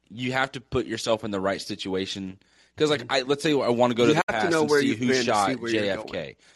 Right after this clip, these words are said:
Speaker 1: So it's like, <laughs> you dog. That was good. <laughs> But it's like, let's say you wanna go back to the past and see who shot J F K or figure that out or whatnot.
Speaker 2: Uh-huh.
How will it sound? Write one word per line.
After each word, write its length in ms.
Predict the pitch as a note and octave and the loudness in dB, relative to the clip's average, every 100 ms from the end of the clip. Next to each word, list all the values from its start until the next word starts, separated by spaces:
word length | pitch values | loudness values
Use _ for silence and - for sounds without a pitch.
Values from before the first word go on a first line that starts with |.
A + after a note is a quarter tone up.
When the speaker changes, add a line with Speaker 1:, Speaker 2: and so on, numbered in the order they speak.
| _ | _
Speaker 1:
So 180 | B2 B2 | -4 -4
it's 140 | - | -2
like, 180 | A2 F2 _ _ _ - - | -6 -6 _ _ _ -20 -16
<laughs> 360 | - A#2 - - F2 | -14 -14 -14 -18 -12
you 80 | - - | -10 -8
dog. 240 | - - - - - - - - F3+ _ - _ - G2+ - _ - - - - - - - A#2 - - - - - - | -10 -12 -14 -18 -6 -6 -6 -8 -8 _ -20 _ -14 -14 -14 _ -20 -18 -16 -6 -4 -4 -4 -4 -6 -6 -6 -6 -6 -2
That 120 | G2 | -2
was 100 | C2 | -2
good. 260 | - C#2+ - - | -6 -10 -6 -2
<laughs> 840 | E3+ D#3+ - - E3+ - - C3 | 2 2 0 -4 -8 -8 -12 0
But 120 | D#3+ | 0
it's 200 | D#3 D#3 | 2 -2
like, 320 | D3+ C3+ - _ _ _ | -2 -2 -2 _ _ _
let's 200 | C#3+ D#3+ | 0 0
say 60 | E3+ | 2
you 120 | D#3 | 0
wanna 200 | C#3+ C3+ | 2 2
go 160 | B2 B2+ | 4 2
back 280 | A2+ A2 G#2+ | 2 0 0
to 100 | G#2 | -6
the 60 | |
past 600 | F#2+ A2+ F#2+ F2 F2+ - - - | -4 -2 0 0 -4 -10 -18 -14
and 120 | A2 | -10
see 260 | - A#2 A2 | -4 -2 -2
who 120 | A2+ | -2
shot 280 | - F#2+ - | 0 0 0
J 140 | F2+ | -4
F 160 | D#2+ - | -6 -8
K 240 | D#2 - - | -16 -16 -14
or 80 | F#2+ | -14
figure 340 | - A2+ G2+ | -4 -2 0
that 160 | F#2+ F2+ | 0 0
out 140 | E2 | -2
or 40 | |
whatnot. 400 | D#2 D2+ B1+ A#1+ _ _ | -4 -8 -10 -14 _ _
Speaker 2:
Uh-huh. 240 | A2 A2+ | -12 -12